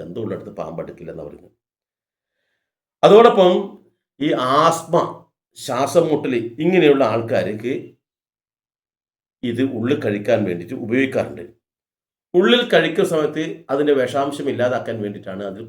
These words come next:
കുരുമുളക് ചേർക്കുന്നത്. അതൊക്കെ നല്ലൊരു വൈദ്യന്മാരോട് ഇങ്ങനെ ചോദിച്ചാൽ അവർ കൃത്യമായി പറഞ്ഞു തരും. എൻ്റെ വീഡിയോ കണ്ടിട്ട് നിങ്ങൾ നാളെ തന്നെ കഴിക്കാൻ നിൽക്കണ്ട എന്നർത്ഥം. അപ്പോൾ അത് കൃത്യമായിട്ട് അവർ പറഞ്ഞു തരും. ഇതുപോലെ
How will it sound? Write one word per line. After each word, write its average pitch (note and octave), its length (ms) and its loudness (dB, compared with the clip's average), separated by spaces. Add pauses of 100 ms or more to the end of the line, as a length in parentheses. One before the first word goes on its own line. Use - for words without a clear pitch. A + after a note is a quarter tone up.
കുരുമുളക് A#2 520 -2
ചേർക്കുന്നത്. - 420 -16 (1040)
അതൊക്കെ E3 300 4
നല്ലൊരു D3 260 2
വൈദ്യന്മാരോട് C3+ 600 0
ഇങ്ങനെ C3 180 -2
ചോദിച്ചാൽ B2 340 -6
അവർ A#2+ 100 -10 (100)
കൃത്യമായി A2+ 360 -4
പറഞ്ഞു G2+ 240 -6
തരും. - 160 -10 (360)
എൻ്റെ B2 240 2
വീഡിയോ C3 200 0
കണ്ടിട്ട് C#3 240 0
നിങ്ങൾ C3 180 -2
നാളെ G#2+ 180 -2
തന്നെ C3 180 -2
കഴിക്കാൻ G#2 240 -2
നിൽക്കണ്ട G#2+ 320 -6
എന്നർത്ഥം. E2+ 340 -8 (340)
അപ്പോൾ C#3 160 0
അത് C#3 140 2
കൃത്യമായിട്ട് A2 380 -4
അവർ G2+ 180 -6
പറഞ്ഞു E2+ 220 -8
തരും. - 140 -18 (960)
ഇതുപോലെ C3 260 4